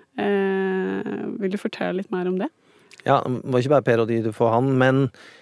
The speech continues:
Speaker 2: å være P R-rådgiver, eh, handler egentlig om å hjelpe folk å fortelle en eller annen historie som de har lyst til å ha på trykk. Og så handler det om å få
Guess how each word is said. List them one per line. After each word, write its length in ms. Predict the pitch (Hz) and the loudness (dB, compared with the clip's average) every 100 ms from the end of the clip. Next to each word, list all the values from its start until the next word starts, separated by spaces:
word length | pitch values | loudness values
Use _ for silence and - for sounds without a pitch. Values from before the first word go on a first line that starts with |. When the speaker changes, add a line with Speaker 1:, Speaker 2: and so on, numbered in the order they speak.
| _ _ | _ _
Speaker 2:
å 140 | 135 | -2
være 460 | 123 139 127 113 113 | 2 4 4 2 0
P 120 | - 117 | 2 2
R-rådgiver, 640 | 110 107 110 113 139 123 - - _ - | 2 0 -2 2 2 2 -4 -20 _ -8
eh, 840 | - 113 110 107 58 62 62 50 50 - | -4 -2 -2 -2 -4 -6 -6 -6 -8 -2
handler 280 | 143 123 110 | 0 2 2
egentlig 200 | 113 113 | 0 0
om 60 | 117 | 2
å 20 | |
hjelpe 280 | 117 110 110 | 2 0 -4
folk 300 | - 110 - 113 | -4 -4 -2 0
å 60 | 110 110 107 | 2 2 0
fortelle 360 | 120 117 107 107 | -2 0 2 2
en 60 | |
eller 120 | 107 | 0
annen 220 | 110 107 107 107 | -2 -2 -4 -4
historie 400 | 104 113 117 190 _ | -4 -2 -2 -6 _
som 160 | - 113 | -4 0
de 40 | 113 | 2
har 80 | |
lyst 160 | 110 - | 0 0
til 60 | 110 | -2
å 40 | |
ha 60 | 107 | -2
på 80 | |
trykk. 320 | - 156 - - - _ - | -4 -4 -8 -20 -20 _ -14
Og 80 | 123 | -8
så 80 | 110 | -4
handler 280 | 113 104 | -4 -4
det 60 | 113 | -4
om 80 | 113 | -6
å 40 | |
få 160 | - | -4